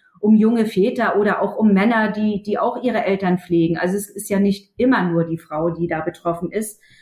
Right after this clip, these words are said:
Aber der Tag hat vierundzwanzig Stunden für uns alle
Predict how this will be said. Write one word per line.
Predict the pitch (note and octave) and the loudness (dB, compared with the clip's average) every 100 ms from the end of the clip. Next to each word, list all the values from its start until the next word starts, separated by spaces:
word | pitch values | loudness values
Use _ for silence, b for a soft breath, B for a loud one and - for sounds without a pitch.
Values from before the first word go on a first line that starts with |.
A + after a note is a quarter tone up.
| b b b b _ | b b b b _
Aber | E3+ F3 A3+ D#4+ E4+ E4+ | -2 -2 0 0 0 -2
der | G#3 F3+ | -2 -2
Tag | G#3 G3 - | -2 -2 -2
hat | G#3+ | -4
vierundzwanzig | - A3+ A3 A3+ A3 A3+ A3+ | -2 0 0 0 -2 -2 -4
Stunden | - A#3+ C#4+ C#4 | -2 -2 -2 -2
für | C4 | -2
uns | G#3+ G#3+ | 0 0
alle | - G#3 C4 E4+ F4+ | 0 0 0 0 -4